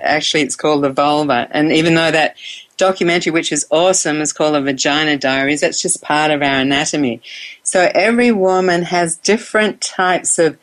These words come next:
lips, you know, her inner lips. They're all different shapes and sizes. And some, um, cosmo-, cosmologists, I don't know what you call them, cosmetic surgeons, have got the idea of promoting, you know, if you have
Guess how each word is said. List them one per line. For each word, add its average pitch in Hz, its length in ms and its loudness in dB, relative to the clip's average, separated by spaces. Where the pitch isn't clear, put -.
lips, 175 560 2
you 160 80 -2
know, 151 240 0
her 143 280 0
inner 160 260 0
lips. 147 420 0
They're 135 120 2
all 175 240 2
different 175 380 0
shapes - 400 -2
and 147 140 0
sizes. 175 720 2
And 170 640 2
some, 202 880 0
um, 147 460 2
cosmo-, 156 800 0
cosmologists, 175 1000 0
I 156 60 2
don't 151 120 0
know 147 40 0
what 143 200 -2
you 135 60 -8
call 147 220 0
them, 143 140 2
cosmetic 156 480 0
surgeons, 165 580 0
have 143 160 0
got 160 240 0
the 170 160 0
idea 147 760 2
of 143 220 0
promoting, 165 640 0
you 156 60 2
know, 147 280 0
if 165 240 -2
you 170 120 2
have 156 360 0